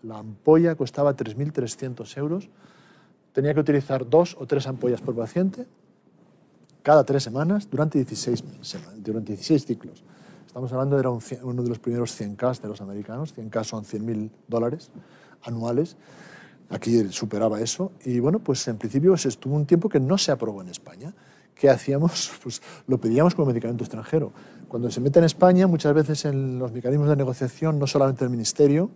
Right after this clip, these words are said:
sino luego los de las far-, los de las farmacias de cada hospital consiguen,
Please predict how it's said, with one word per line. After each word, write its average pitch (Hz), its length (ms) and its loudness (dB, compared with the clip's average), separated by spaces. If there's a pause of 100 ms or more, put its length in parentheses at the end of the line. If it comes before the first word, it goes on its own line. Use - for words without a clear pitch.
(400)
sino 113 200 -12
luego 147 160 8
los 151 80 8
de 135 60 4
las 123 180 2
far-, 110 180 -8
los 113 160 -8
de 110 80 -8
las 107 140 -8
farmacias 131 420 -6
de 131 60 2
cada 123 100 0
hospital 127 320 0
consiguen, 156 600 0